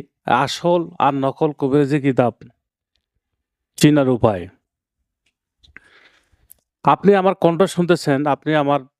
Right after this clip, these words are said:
সাথে ফোনে কথা বলবেন, এটা একটা আপনার একটা স-, প্রমাণ হয়ে যাবে যে আসল এই মালিক আমি। আমার নাম ভাঙায়া আমার নামের পরিচয় দিয়ে অনেক মানুষ কিতাব বিক্রি করতেছে কপি,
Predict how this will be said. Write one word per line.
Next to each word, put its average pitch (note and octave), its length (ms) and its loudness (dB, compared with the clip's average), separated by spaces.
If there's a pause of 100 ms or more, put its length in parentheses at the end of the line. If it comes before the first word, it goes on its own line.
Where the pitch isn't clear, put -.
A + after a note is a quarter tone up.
(120)
সাথে C#3 180 -4 (100)
ফোনে C3+ 200 0 (100)
কথা B2 160 -4 (100)
বলবেন, A2+ 280 -2 (680)
এটা D#3 140 0 (100)
একটা - 240 -6
আপনার C#3 200 -4 (680)
একটা C#3 180 -2 (140)
স-, - 140 -18 (580)
প্রমাণ C#3 380 4
হয়ে B2+ 160 0
যাবে B2 240 -2
যে B2 60 0 (140)
আসল C#3+ 260 -4 (140)
এই C#3+ 60 0 (100)
মালিক A#2 240 -4 (100)
আমি। G#2 160 -10 (2500)
আমার E3 180 4 (100)
নাম D#3+ 120 0 (100)
ভাঙায়া C#3 340 0 (280)
আমার C3 260 -2
নামের B2+ 300 -2
পরিচয় B2 400 -4
দিয়ে A2+ 160 0 (260)
অনেক E3 160 2 (120)
মানুষ C#3 220 0 (260)
কিতাব B2+ 280 0 (580)
বিক্রি E3 320 0
করতেছে C3+ 400 -4 (220)
কপি, D3+ 280 0